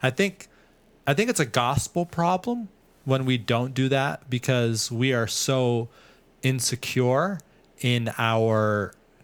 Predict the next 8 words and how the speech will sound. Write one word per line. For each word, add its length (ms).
you 100
know, 380
value, 760
and 380
we 80
don't 240
recognize 680
that 260